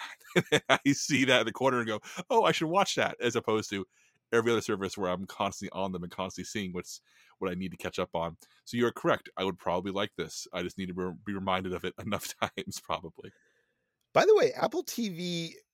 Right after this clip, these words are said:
Speaker 2: Plus, I think, like, emailed me a couple weeks bo-, ago. My, uh, my subscription with the service had expired because I got a subscription when I got a new iPhone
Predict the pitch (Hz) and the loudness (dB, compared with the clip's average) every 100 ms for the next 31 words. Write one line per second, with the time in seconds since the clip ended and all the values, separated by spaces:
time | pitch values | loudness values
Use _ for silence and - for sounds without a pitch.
0 | _ _ _ _ - - 156 135 - 123 | _ _ _ _ -10 4 6 8 4 -2
1 | - 160 147 - 139 151 135 131 123 113 | 0 4 4 4 4 8 8 6 4 4
2 | 104 131 127 123 127 - - 113 - 113 | 4 2 2 2 0 0 2 2 2 4
3 | 104 92 92 92 - - - _ - 170 | 4 4 0 -4 -12 -20 -20 _ 6 8
4 | 160 160 156 131 143 156 147 131 _ _ | 6 0 0 6 8 8 6 -2 _ _
5 | _ _ _ - - 117 - 147 - 135 | _ _ _ -10 -8 -4 4 4 4 0
6 | 107 - 104 101 104 101 98 - - 110 | 2 4 4 4 4 4 2 0 4 4
7 | 98 90 107 101 107 110 113 - 120 - | 4 0 -2 2 4 4 -2 0 0 2
8 | 113 101 98 101 101 - 101 98 104 101 | -2 -2 0 2 0 0 -2 0 0 2
9 | 104 107 101 98 95 | 2 0 -2 -4 -8